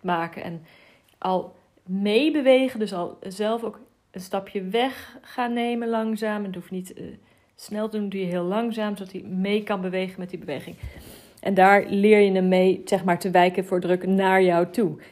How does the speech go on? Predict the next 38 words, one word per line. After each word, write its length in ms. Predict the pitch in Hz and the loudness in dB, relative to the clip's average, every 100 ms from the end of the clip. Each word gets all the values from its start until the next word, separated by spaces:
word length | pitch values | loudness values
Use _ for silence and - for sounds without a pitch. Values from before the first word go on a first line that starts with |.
| - | -10
Dat 140 | 175 | -8
is 140 | 175 - | -8 -4
namelijk 340 | 196 180 - | -4 -4 -2
helemaal 400 | 180 233 214 196 | 2 4 4 2
niet 180 | 202 202 | 0 -2
zo 120 | 185 | -6
vanzelfsprekend 880 | 180 170 180 170 - 208 196 175 151 | -4 -6 -6 -8 -4 -2 0 -2 -6
in 120 | 165 | -8
het 100 | 156 | -8
begin. 360 | 147 220 294 - - - - - _ _ _ _ - - | -8 -4 -4 -6 -20 -20 -20 -20 _ _ _ _ -20 -2
Ehm, 500 | 208 214 220 220 220 - - - - - - - - _ _ _ _ _ _ _ _ _ | 4 6 8 6 4 -4 -20 -20 -20 -20 -20 -20 -20 _ _ _ _ _ _ _ _ _
als 220 | 233 254 | 6 6
ze 80 | - | 4
dat 280 | 233 233 - | 2 2 2
kunnen, 500 | 349 330 185 226 381 - _ _ _ - | 2 4 4 2 0 -6 _ _ _ 0
als 240 | 233 233 | 2 2
ze 180 | 226 214 | -2 -4
op 120 | 208 | -4
de 160 | 202 190 | -6 -2
teugelhulp, 600 | 285 302 320 208 180 185 | 4 4 4 0 0 -2
dus 80 | 220 | -4
als 120 | 202 | -2
jij 140 | 214 | 0
met 200 | 208 190 | 0 -2
twee 260 | - 262 285 | -2 0 2
teugels 640 | 285 240 240 214 208 - - | 4 2 2 -6 -6 -12 -6
in 160 | 214 | -4
één 200 | 214 226 | 0 0
hand 280 | 208 214 247 | 0 0 -2
kan 180 | 247 214 | -2 -2
rijden 420 | 180 165 175 226 | 0 -2 -2 -4
en 120 | 214 | -2
je 120 | 208 | -2
kunt 220 | 208 208 - | -2 -4 -6
sturen 520 | - 302 294 220 185 | -2 2 2 0 -2
met 200 | 208 214 | -4 -4
je 60 | 190 | -6
buitenteugel. 1120 | 180 196 240 214 - 170 170 - 196 294 - | 0 0 0 -4 -4 -2 -2 -4 -6 -6 -10